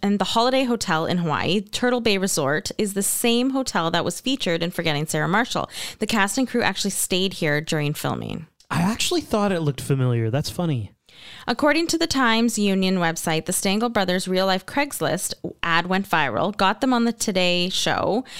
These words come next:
Speaker 1: and created such a stir that the brothers quickly found themselves with a book and a movie deal, a possibility, a possibility alluded to, uh,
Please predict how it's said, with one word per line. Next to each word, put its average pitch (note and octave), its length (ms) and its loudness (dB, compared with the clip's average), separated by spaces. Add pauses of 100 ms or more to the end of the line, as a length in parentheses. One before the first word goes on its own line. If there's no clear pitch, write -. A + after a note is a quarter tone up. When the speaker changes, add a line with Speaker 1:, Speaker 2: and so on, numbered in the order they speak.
(200)
Speaker 1:
and G#3+ 200 0
created A3 320 0
such A#3+ 240 0
a D4+ 60 0
stir G3 340 2
that G3 100 -2
the G#3 60 -2
brothers F#3 340 0
quickly B3 320 -2
found G3 320 0
themselves F#3 460 0
with F#3+ 100 -4
a F#3 60 0
book G3+ 260 -2
and G#3+ 100 2
a G3+ 40 4
movie F3 320 0
deal, G2 360 -2
a - 60 -4
possibility, G3 720 0
a F#3+ 160 2 (180)
possibility G3 800 0
alluded F3+ 520 0
to, - 100 -2 (260)
uh, F3 180 0